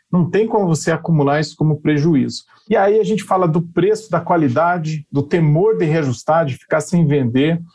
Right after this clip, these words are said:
E você é o cara que tem vindo aí e tem feito o seu dever de casa, tem estudado, tem colocado tudo certinho. O que que você teria pra falar aí pras pessoas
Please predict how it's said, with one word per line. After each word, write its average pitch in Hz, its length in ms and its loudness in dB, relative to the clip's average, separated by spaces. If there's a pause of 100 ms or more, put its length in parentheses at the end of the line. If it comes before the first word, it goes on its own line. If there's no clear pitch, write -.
E 160 60 2
você 170 240 0
é 214 40 2
o 214 60 0
cara 196 340 0
que 220 240 -2
tem 220 400 0
vindo 196 340 2
aí 202 340 0
e 180 40 -2
tem 208 200 0
feito 220 440 -2
o - 40 -16
seu 170 220 0
dever 147 320 0
de - 100 -10
casa, 175 500 0
tem 165 220 -2
estudado, 160 800 -2 (260)
tem 147 140 0
colocado 156 800 0 (120)
tudo 196 320 2
certinho. 165 680 0
O 170 140 0
que 262 200 0
que 269 100 -8
você 254 260 0
teria 196 360 0
pra 185 160 -2
falar 156 540 0
aí 151 140 2
pras 165 280 -4
pessoas 147 720 -2